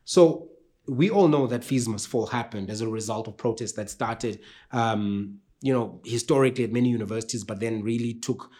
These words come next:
shape at Wits University. But I'm mentioning this to point out that that was a critical moment that happened at universities, which affected the national body politic. So they can matter in that respect. Secondly,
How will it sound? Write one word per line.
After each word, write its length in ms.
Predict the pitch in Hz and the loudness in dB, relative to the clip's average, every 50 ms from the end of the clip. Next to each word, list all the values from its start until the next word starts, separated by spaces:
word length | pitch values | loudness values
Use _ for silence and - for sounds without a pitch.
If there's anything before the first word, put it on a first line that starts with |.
| _ _ _ | _ _ _
shape 380 | - - - 147 120 110 - 110 | -4 0 2 4 2 2 0 -4
at 220 | 113 101 98 98 | -6 -6 -4 -4
Wits 180 | 117 113 113 - | -4 -4 -4 -4
University. 480 | 113 107 98 95 107 107 101 - - | -6 -6 -6 -6 -8 -8 -8 -10 -12
But 380 | 104 95 147 147 151 143 - - - - _ _ _ - | -4 0 2 2 2 0 -4 -10 -18 -20 _ _ _ 0
I'm 160 | 127 123 127 | 2 4 6
mentioning 480 | 143 165 202 214 - 208 185 160 135 127 | 8 8 8 6 4 4 4 4 4 2
this 180 | 127 123 123 | 0 0 -2
to 160 | - - - | -4 -6 -10
point 300 | 120 - - 156 143 139 | -8 -2 0 2 2 2
out 220 | 139 131 120 110 110 | 2 0 -2 -2 -2
that 220 | 120 117 113 - - _ _ _ _ | -2 -4 -4 -6 -10 _ _ _ _
that 120 | 117 131 139 | 2 4 6
was 200 | 160 170 147 135 | 8 6 6 6
a 60 | 127 | 2
critical 440 | - - - 170 165 165 165 147 127 | 2 4 6 6 6 6 4 4 2
moment 400 | 127 127 123 123 120 117 110 113 | 2 2 2 2 0 0 -2 -6
that 160 | 117 113 - | -10 -10 -12
happened 540 | - - - 139 147 147 - 160 135 120 - | -12 -6 -2 -2 -2 0 0 0 0 0 0
at 180 | 147 165 160 143 | -2 -2 0 0
universities, 600 | 127 120 110 104 110 107 101 - - 113 98 - - - - _ - | 0 0 0 -2 -4 -6 -6 -6 -8 -10 -10 -12 -16 -20 -16 _ -2
which 180 | 131 131 - - | -2 -2 -2 -4
affected 500 | 127 - - 156 135 131 - 135 117 101 | -6 -2 0 0 0 2 0 -2 -2 -2
the 80 | 117 | -2
national 460 | 107 110 117 117 113 - - 120 110 | -2 -2 -2 -2 -4 -4 -4 -4 -4
body 300 | 101 95 107 107 107 104 | -4 -4 -6 -6 -6 -8
politic. 520 | 101 - - 107 101 98 98 - 95 87 - _ - - - | -8 -8 -6 -6 -6 -6 -8 -10 -12 -12 -14 _ -20 -20 -14
So 200 | - - - 151 | 0 4 6 6
they 160 | 139 143 139 | 8 8 6
can 300 | 139 - 185 190 185 165 | 4 4 4 6 6 6
matter 400 | 143 143 143 139 143 - 139 127 - | 6 6 4 2 0 -2 -2 -2 -2
in 180 | 131 120 110 107 | -4 -4 -4 -4
that 260 | 110 110 117 117 - | -4 -6 -6 -6 -8
respect. 540 | 113 107 - - - 131 147 175 - - - _ _ _ _ _ _ _ | -8 -8 -8 -6 -4 -4 -4 -4 -6 -10 -18 _ _ _ _ _ _ _
Secondly, 720 | - - - - 226 226 226 208 160 127 104 101 101 120 | -12 0 4 4 4 6 6 4 4 4 2 -2 -8 -10